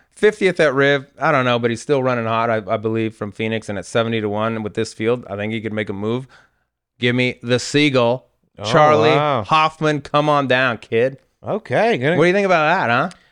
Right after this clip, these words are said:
Speaker 2: Man, I mean, it looked like he was gonna get it done there at Phoenix.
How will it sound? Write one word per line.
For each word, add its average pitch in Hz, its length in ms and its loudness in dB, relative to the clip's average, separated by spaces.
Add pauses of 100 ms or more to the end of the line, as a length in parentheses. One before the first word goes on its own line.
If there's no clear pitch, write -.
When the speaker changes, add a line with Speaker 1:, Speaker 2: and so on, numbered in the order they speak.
(160)
Speaker 2:
Man, 117 360 2
I 107 40 -2
mean, 107 200 0
it 113 200 -4
looked 147 200 2
like 120 160 2
he 135 120 0
was 117 120 0
gonna 117 160 2
get 117 100 2
it 107 120 -4
done 117 200 0
there 113 160 0
at - 80 -14
Phoenix. 110 520 -4